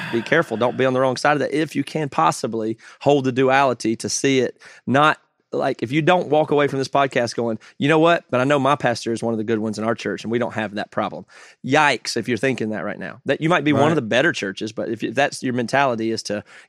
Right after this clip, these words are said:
Speaker 1: get certainty or assurance that you're not one of the bad guys, well, then that's, that's a, that's a warning sign to me.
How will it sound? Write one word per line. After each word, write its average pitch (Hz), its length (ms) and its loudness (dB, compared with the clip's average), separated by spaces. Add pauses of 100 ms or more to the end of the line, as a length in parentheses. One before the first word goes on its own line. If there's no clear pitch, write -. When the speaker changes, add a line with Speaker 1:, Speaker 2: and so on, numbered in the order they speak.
Speaker 1:
get 127 280 0 (880)
certainty 123 760 0
or 110 320 0 (600)
assurance 127 520 2
that - 160 -2
you're 131 120 2
not 127 220 0
one 123 140 0
of 101 60 -2
the 98 80 -6
bad 120 400 -2
guys, 98 420 -4
well, 120 120 -4
then 113 220 -2
that's, 123 340 -2
that's 113 220 -6
a, 113 40 -6
that's 110 300 -6
a 127 60 -2
warning 147 300 -2
sign - 260 -12
to - 100 -18
me. 104 180 -16